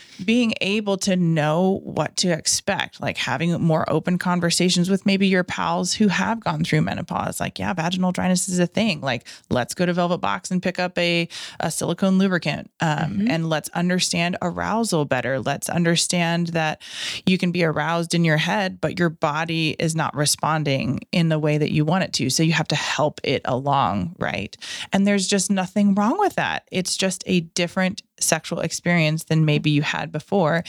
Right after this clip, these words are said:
Speaker 1: And the sooner that you can accept that you can feel aroused in your head, but maybe not in your body, and that you can help your body along with some product, the easier it is to navigate that scenario ver-,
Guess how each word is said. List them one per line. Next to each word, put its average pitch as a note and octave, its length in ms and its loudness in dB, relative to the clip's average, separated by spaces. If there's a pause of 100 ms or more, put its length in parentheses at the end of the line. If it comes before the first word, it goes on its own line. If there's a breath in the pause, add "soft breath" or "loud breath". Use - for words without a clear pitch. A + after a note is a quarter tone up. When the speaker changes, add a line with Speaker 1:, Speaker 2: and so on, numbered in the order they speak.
(440 loud breath)
Speaker 1:
And F3+ 200 0
the F3+ 120 2
sooner G3+ 400 2
that F3 180 -4
you F3+ 160 0
can F3+ 180 2
accept - 580 -2
that D#3 120 -2
you - 80 -6
can D#3+ 140 0
feel D3+ 200 0
aroused D3 420 0
in D3 40 0
your C#3+ 140 4
head, E3 260 0
but C3 160 -2
maybe D3 220 2
not C#3+ 320 0
in D#3 160 0
your C#3 120 2
body, F3+ 560 0
and E3+ 120 -2
that - 80 0
you F3 80 -2
can D#3+ 120 4
help D3+ 240 0
your D3+ 120 -2
body D3+ 220 -2
along D3+ 320 0
with C#3+ 120 2
some - 180 -4
product, F#3 640 -2 (720 loud breath)
the F#3+ 240 2
easier G#3 420 2
it E3 180 0
is D#3 320 0
to C#3+ 140 0
navigate C3 580 -2
that - 180 -2
scenario G2 460 -2
ver-, D3 180 0